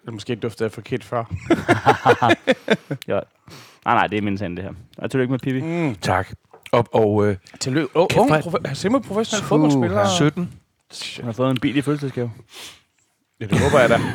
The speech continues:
Speaker 3: <laughs> Ja, vi har, vi har købt hende en, en lille, fin, brugt Fiat fem hundrede.
Speaker 2: Det er jo ikke alle i, øh, Rungsted, der skal vente, til de bliver sytten. Men, øh, Pibi måtte.
Speaker 3: Øhm, så
Speaker 1: Må, må man køre bil i Danmark, når man er sytten nu?
Speaker 3: Øh, ja.
Speaker 2: Ja, med ledsager.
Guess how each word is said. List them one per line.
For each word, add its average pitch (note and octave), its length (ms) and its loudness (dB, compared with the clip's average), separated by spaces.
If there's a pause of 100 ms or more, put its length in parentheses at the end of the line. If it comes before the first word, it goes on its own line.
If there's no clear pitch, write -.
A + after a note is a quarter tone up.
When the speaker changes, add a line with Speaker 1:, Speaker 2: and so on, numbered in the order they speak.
(360)
Speaker 3:
<laughs> - 600 -10
Ja, F#2+ 40 4
vi G2+ 140 0
har, G#2 120 0
vi G2+ 180 -4
har G2+ 120 0 (100)
købt - 260 -10
hende G2 260 -4
en, F#2 280 -6
en F#2+ 180 -4
lille, G2+ 240 -2 (160)
fin, - 380 -12
brugt - 640 -6
Fiat - 280 -6
fem B2 140 -8 (100)
hundrede. A2 220 -10 (180)
Speaker 2:
Det - 40 -10
er C3 40 -4
jo D3 60 2
ikke C#3 160 4
alle D3 200 4
i, C3+ 120 2
øh, G#2+ 160 0
Rungsted, A#2+ 280 -4
der A#2 80 0
skal A2+ 180 -6
vente, B2 180 -4
til A#2+ 80 -10
de A2 40 -6
bliver G#2 140 0
sytten. A#2 240 -8 (160)
Men, A2 120 -4
øh, A2 60 -2
Pibi C#3+ 240 -4
måtte. B2 240 -4 (460)
Speaker 3:
Øhm, F2+ 580 0
så C3+ 180 2 (440)
Speaker 1:
Må, F#3+ 60 6 (100)
må F#3+ 100 6
man F3 200 4
køre D#3+ 220 4
bil G3+ 240 4
i - 20 6
Danmark, D#3 360 0
når E3 80 4
man D3 120 2
er D3+ 40 4
sytten E3+ 320 0
nu? G2 140 -4
Speaker 3:
Øh, B2+ 80 6
ja. A#2+ 580 6
Speaker 2:
Ja, C3 180 2
med B2+ 220 -2
ledsager. C#3+ 380 2